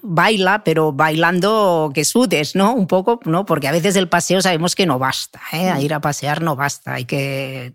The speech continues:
Speaker 1: que hacer un, cansarse un poco más. Es complicado cuando no estás metido en el, en el ambiente,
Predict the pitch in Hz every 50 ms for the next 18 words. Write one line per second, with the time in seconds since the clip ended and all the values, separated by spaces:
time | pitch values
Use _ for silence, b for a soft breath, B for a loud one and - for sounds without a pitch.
0 | _ _ - 147 143 143 131 131 - 147 151 151 147 143 139 - 147 147 143 -
1 | 170 151 147 - 180 170 - - - - 131 143 151 151 143 - - - B B
2 | B B B B B B B B B B B B B B B B _ _ _ _
3 | _ _ _ _ _ _ _ - 190 196 190 - - 233 233 202 208 180 151 147
4 | 151 170 185 190 160 143 143 139 139 143 139 143 151 156 160 - - 175 170 -
5 | 190 165 156 - - 156 151 160 170 180 180 170 160 147 143 143 143 139 139 139
6 | 135 135 135 - 156 143 147 147 143 139 131 131 139 160 165 156 156 135 - 135
7 | 123 123 -